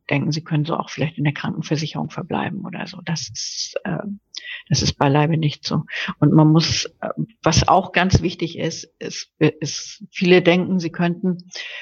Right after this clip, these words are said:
zum Beispiel, ähm, sie gehen ins Ausland, ohne sich abzumelden. Da heißt es dann, ich melde mich erstmal nicht ab, ich bleib hier erstmal gemeldet. Wenn Sie hier aber gar keine Wohnung mehr haben und keinen Wohnsitz mehr haben,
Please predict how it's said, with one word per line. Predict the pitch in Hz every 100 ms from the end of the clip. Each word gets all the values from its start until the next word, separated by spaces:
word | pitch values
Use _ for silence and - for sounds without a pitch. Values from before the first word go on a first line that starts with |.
| -
zum | - 170 160
Beispiel, | 156 170 - 165 156 156 -
ähm, | 160 156 147 165
sie | 165
gehen | 180 185
ins | 165 -
Ausland, | 165 175 175 -
ohne | 175 185
sich | 151 -
abzumelden. | - _ _ - 139 143 151 156 _ _ -
Da | 156
heißt | 160 156
es | 143
dann, | 165
ich | 151 170
melde | 175 190
mich | 170
erstmal | 165 160 170
nicht | 151 165
ab, | 180 -
ich | -
bleib | - 160 -
hier | -
erstmal | - 143
gemeldet. | 156 151 160 156 -
Wenn | 170 175
Sie | 185
hier | 180
aber | 170 160
gar | 160 165
keine | - 156 151
Wohnung | 175 202 -
mehr | 151 156
haben | 170 180
und | -
keinen | 156 147
Wohnsitz | 170 196 190 - -
mehr | 151
haben, | 151